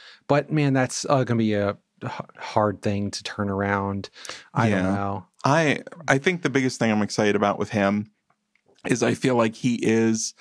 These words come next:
Speaker 2: uh, in a place where he's savvy enough to know what Marvel's doing and what their vibe is.
Speaker 1: For sure.
Speaker 2: And
Speaker 1: Yeah.
Speaker 2: I feel like he will be more adventurous to try things that Marvel is not currently doing.
Speaker 1: Yeah.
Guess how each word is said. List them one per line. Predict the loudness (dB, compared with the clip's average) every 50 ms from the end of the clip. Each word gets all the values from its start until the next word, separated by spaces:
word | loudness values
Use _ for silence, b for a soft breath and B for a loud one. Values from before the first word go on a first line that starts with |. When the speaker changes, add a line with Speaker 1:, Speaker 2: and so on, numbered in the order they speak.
| B B B B B B B B 0
Speaker 2:
uh, | 2 2 2 2 0
in | 0 0 -2 -2
a | -2
place | -4 -4 -2 0 0 0 0 -2 -4 -2
where | 0 0 2 2 2 2 0 -2
he's | -2 -2 -4 -4 -2 0
savvy | 0 0 2 2 2 0
enough | 0 0 0 -2 -4
to | -2 -2
know | 0 2 2 2 2 2
what | 2 2 2 0 0 -2
Marvel's | -2 0 2 2 0 0 0 -2 -2 -2
doing | -2 -2 0 0 0 0 0 0 0
and | 0 0
what | -2 -2 0
their | 0 0 0 2
vibe | 2 2 2 2 2 0
is. | 0 0 0 0 -2 -4 -8 -10
Speaker 1:
For | -6 -2 -2 0
sure. | 2 2 2 4 4 2
Speaker 2:
And | 2 2 2 2 2 2 2 0 0
Speaker 1:
Yeah. | 0 0 2
Speaker 2:
I | 2 0 0
feel | -2 -2 -2 0 2 2
like | 2 2 0 -2
he | -4 -4 -2 0
will | 0 0 0
be | 0 0 0
more | 0 0 2 2 0
adventurous | 0 0 0 0 0 0 0 0 0 0 0 0 -2
to | -4 -4 -4 -4
try | -4 -2 0 2 2 4 4 2 2 0 -2
things | -2 -2 -2 -2 0 0 -2 -4 -4
that | -4 -2
Marvel | 0 2 2 2 2 2 0 0 0
is | -2 -2 -2
not | -2 0 0 0 0 -2 -4 -8 _ -8
currently | -4 -2 0 0 0 -2 -2 -2
doing. | -2 0 0 0 2 0 0 -2 -4 -6 _ -10 -4
Speaker 1:
Yeah. | -2 0 2 2 0 -2